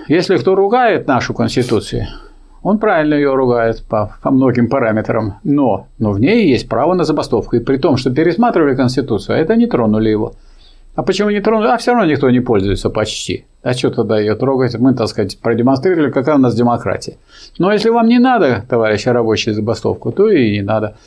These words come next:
А забастовку, чтобы ее получить, там с-, своя процедура. Это будет, э, уже процедура, вот, э,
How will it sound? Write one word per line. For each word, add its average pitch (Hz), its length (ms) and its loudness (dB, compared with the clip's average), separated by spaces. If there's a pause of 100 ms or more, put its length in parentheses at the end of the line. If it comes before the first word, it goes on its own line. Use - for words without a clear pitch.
(260)
А 131 100 0
забастовку, 180 760 -2 (120)
чтобы 127 360 0
ее 123 320 2 (380)
получить, 123 440 0
там 226 400 0
с-, - 180 -10
своя 160 320 0
процедура. 113 560 0
Это 143 180 2
будет, 147 360 0
э, - 20 -8
уже 127 400 2
процедура, 127 680 0 (600)
вот, 110 640 -6
э, 110 340 -2